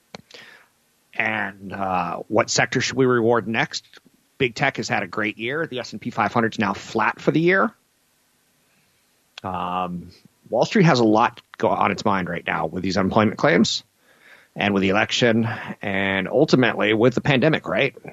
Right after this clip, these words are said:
It's almost a, "She loves me, she loves me not, she loves me, no, she loves me not." It, on a day-by-day basis, how we're playing with the pandemic. Hey, it looks like we're gonna get a vaccine. Oh, two hundred thousand people have died.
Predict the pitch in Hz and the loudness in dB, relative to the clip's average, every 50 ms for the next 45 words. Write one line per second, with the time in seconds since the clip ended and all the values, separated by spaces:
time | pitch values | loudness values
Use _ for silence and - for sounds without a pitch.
0 | - - - _ _ _ _ _ _ _ _ _ _ _ _ _ _ _ - - | -20 -20 -20 _ _ _ _ _ _ _ _ _ _ _ _ _ _ _ -6 -6
1 | 143 - - 123 143 147 156 160 - - - 120 113 110 107 104 101 101 104 104 | -4 -2 0 2 4 4 4 4 2 2 0 0 2 2 2 0 0 0 -2 -4
2 | 101 95 98 - - - 135 127 123 127 143 127 113 123 135 135 123 - - 123 | -6 -8 -8 -6 -4 -2 0 2 2 2 0 0 0 0 0 0 0 2 2 4
3 | 107 107 104 95 - 101 98 104 107 117 113 113 - _ _ - - - - - | 4 4 2 0 -2 -4 -2 0 0 2 0 0 -2 _ _ -14 -10 -8 -2 -2
4 | 113 101 101 101 101 90 - - 104 101 98 95 101 - - 107 120 139 139 135 | 0 2 2 0 0 -2 -2 -4 -2 -2 -2 -2 -4 -4 -2 2 4 4 6 4
5 | 120 117 - - 131 127 120 117 113 110 98 98 92 - - 104 101 92 90 85 | 4 2 0 0 2 2 4 4 4 2 2 0 -2 -2 0 0 2 2 0 0
6 | 80 78 80 73 - - - - - - - _ - - - - - - - - | -2 -2 -2 -4 -4 -6 -8 -6 -6 -6 -6 _ -18 -18 -18 -16 -16 -16 -16 -16
7 | - - - _ _ - - 123 - - - 131 127 127 123 139 135 135 127 120 | -18 -20 -20 _ _ -2 -2 -2 -2 0 2 2 2 4 2 2 2 2 2 0
8 | 117 120 113 110 107 113 135 135 - 120 107 - - - - 90 87 - - 117 | 0 0 0 0 0 0 -2 -2 -2 -4 -6 -6 -8 -12 -14 -14 -10 -4 0 0
9 | 117 113 117 - - 117 107 104 101 98 90 87 - _ _ - 107 104 98 98 | 0 0 -2 -2 -2 -2 -2 -2 -2 -6 -6 -10 -16 _ _ -8 -6 -6 -4 -4
10 | - - 98 98 87 107 117 117 - - - - - - - - - - _ _ | -2 0 0 2 2 2 2 2 0 -2 -6 -18 -18 -18 -18 -20 -20 -20 _ _
11 | _ _ _ - - 131 151 147 120 98 95 107 120 - - 131 117 113 - 123 | _ _ _ -8 -4 -2 0 0 -2 -2 -2 -2 -2 0 0 0 0 0 0 -2
12 | 113 127 127 123 110 117 120 113 113 117 110 107 - - - - - - 95 87 | 0 0 0 2 2 2 2 4 4 2 0 0 -2 -2 0 0 0 0 -2 -2
13 | - - - - - - - - 107 - - - 143 139 139 123 - 139 131 131 | -4 -2 2 4 6 6 6 6 4 2 2 2 2 2 2 2 2 2 2 2
14 | 123 127 123 - 320 311 - 117 101 87 80 - 85 80 80 80 | 2 0 0 0 0 0 0 -2 -2 -2 -4 -6 -6 -4 -6 -8